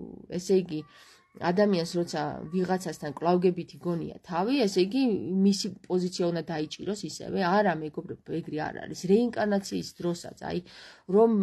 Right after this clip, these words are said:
ვთქვათ, იყოს თამარი რეინკარნირებული, ხო? მას აღარ მოუნდება მეფობა, იმიტომ რომ იმას უკვე ის პოზიცია გავლილი აქვს, ის გამოცდილება, გამოცდა გავლილი აქვს. თამარ მეფეს, ა, თავისი არსით, რაც იყო მეთორმეტე საუკუნეში,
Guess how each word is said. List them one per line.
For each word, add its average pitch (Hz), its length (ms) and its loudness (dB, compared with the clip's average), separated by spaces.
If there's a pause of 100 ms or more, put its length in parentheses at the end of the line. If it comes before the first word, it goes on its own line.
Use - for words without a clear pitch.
(140)
ვთქვათ, 190 380 -6
იყოს 175 400 -4
თამარი 170 460 -2
რეინკარნირებული, 160 1200 -4
ხო? 196 160 0 (300)
მას 196 220 -4
აღარ 190 360 4
მოუნდება 175 500 2
მეფობა, 156 540 -6
იმიტომ 170 340 -2
რომ 165 160 0
იმას 190 300 4
უკვე 180 220 -2
ის 156 160 -6 (140)
პოზიცია 185 480 -2
გავლილი 160 560 2
აქვს, 165 220 -8
ის 190 160 -2
გამოცდილება, 175 720 0
გამოცდა 170 540 -2
გავლილი 165 600 0
აქვს. 147 240 -4 (1080)
თამარ 196 600 2
მეფეს, 175 440 2 (100)
ა, 160 140 -8 (180)
თავისი 208 640 2
არსით, 180 560 2
რაც 170 300 -4
იყო 185 280 0
მეთორმეტე 170 540 -4
საუკუნეში, 180 720 0